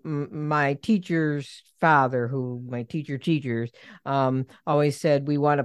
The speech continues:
put a period on everything. And once we put a period on the end of everything, we, we,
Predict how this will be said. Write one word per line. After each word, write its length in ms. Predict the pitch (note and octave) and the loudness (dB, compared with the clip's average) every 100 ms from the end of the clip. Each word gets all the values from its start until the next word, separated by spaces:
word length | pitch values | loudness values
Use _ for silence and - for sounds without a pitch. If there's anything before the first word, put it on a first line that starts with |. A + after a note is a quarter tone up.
| - | -2
put 180 | - D#3 | 2 2
a 40 | |
period 640 | C3 - C4 B3 F3 D3 C3 | 0 -2 4 6 8 6 6
on 200 | B2 A#2+ | 4 4
everything. 640 | B2 A#2 A2+ A2+ A#2+ G#2 A2+ | 2 0 -4 -4 -6 -4 -2
And 140 | C3+ | 0
once 220 | C#3 C3+ | 0 0
we 100 | D#3+ | -2
put 220 | C3+ F#3 D3 | 2 2 2
a 80 | |
period 600 | B2+ - A#3+ G#3+ E3 C3+ B2 | 0 2 6 6 6 4 2
on 180 | B2 B2 | 2 0
the 140 | C#3 | 0
end 200 | C#3 C3 | 0 0
of 100 | C3 | 2
everything, 600 | B2+ B2 A#2 - B2+ B2 - - _ - | 0 0 -4 0 0 0 -6 -16 _ -2
we, 340 | F3+ E3+ E3 | 2 4 2
we, 560 | E3 D#3 D3+ D3 D3 | 2 4 6 4 2